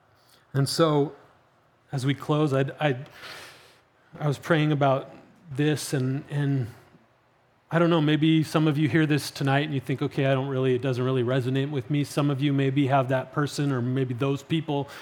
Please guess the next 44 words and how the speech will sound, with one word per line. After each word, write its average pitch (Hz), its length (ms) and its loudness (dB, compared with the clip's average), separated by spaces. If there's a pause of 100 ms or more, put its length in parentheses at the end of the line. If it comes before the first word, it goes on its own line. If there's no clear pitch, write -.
(160)
where 151 120 2
in 143 80 2
your 139 100 2
mind 151 340 4
you 131 120 -2
know 139 340 2
exactly 135 480 0
who 139 180 0
I'm 131 160 0
talking 135 380 -2
about 127 300 0
when 135 220 -2
God 135 300 0
says 143 320 -2
to 135 120 -4
you, 127 260 -2
"Forgive 120 680 -4 (360)
those 147 220 -2
people." 123 500 -2 (1400)
If 156 180 0
you 160 100 0
don't 180 280 2
have 156 200 4
those 143 180 0
people 143 360 0
in 131 100 2
mind 135 300 0
tonight, 135 380 0
I 120 100 -2
guarantee, 147 720 0
I 123 80 -2
promise 151 560 -2
you 139 140 0
that 127 220 -4
that 139 200 2
will 143 240 0
come 139 260 -2
up 147 220 0
at 131 140 -6
some 135 200 -2
point 135 260 0
in 127 100 -2
your 117 100 -2
life. 123 540 -4